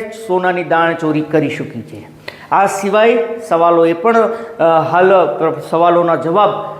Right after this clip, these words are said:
આજે તપાસ કરનાર અધિકારીઓ છે તે મેળવી રહ્યા છે કે સુરભી ખાતુનની જેમ અન્ય કોણ કોણ લોકોના કર્મચારીઓ છે જે, અ, અ, ફ્લાઇટની અંદર આ રીતે,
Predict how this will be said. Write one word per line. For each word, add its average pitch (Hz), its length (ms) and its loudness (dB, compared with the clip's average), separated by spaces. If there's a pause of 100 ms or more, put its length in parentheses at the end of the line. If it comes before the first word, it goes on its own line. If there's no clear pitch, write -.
(160)
આજે 151 180 0
તપાસ 180 420 0
કરનાર 160 340 0
અધિકારીઓ 156 500 -2
છે 156 140 -6
તે 160 120 -2
મેળવી 156 400 0
રહ્યા 151 320 2
છે 165 160 -6
કે 185 100 -6
સુરભી 165 420 -4
ખાતુનની 185 640 -2
જેમ 123 220 -4 (560)
અન્ય 220 260 4
કોણ 214 220 2
કોણ 202 260 2
લોકોના 165 440 4
કર્મચારીઓ 175 720 2
છે 151 500 -2
જે, 170 640 0
અ, - 20 -2 (640)
અ, - 300 -2
ફ્લાઇટની 165 520 -2
અંદર 160 240 2
આ 147 100 2
રીતે, 180 460 -2